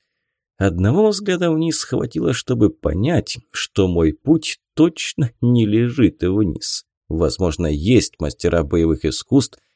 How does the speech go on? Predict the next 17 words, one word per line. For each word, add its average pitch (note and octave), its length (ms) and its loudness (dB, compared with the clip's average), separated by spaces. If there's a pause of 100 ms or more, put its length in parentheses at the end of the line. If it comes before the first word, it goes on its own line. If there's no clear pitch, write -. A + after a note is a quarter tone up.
(140)
которые G2 640 2
и - 160 -2
подобное F2+ 760 0
падение A#2 640 0
переживут, G#2+ 680 2 (360)
но A2+ 220 2
я G#3 220 2
точно D#3+ 580 -2 (140)
не C3+ 240 2
дорос A2+ 500 2
до - 200 0
такого - 600 2
уровня. D#2+ 560 0 (200)
Мне F2 360 2
и - 20 -6
так - 260 -4
повезло, F#2 460 4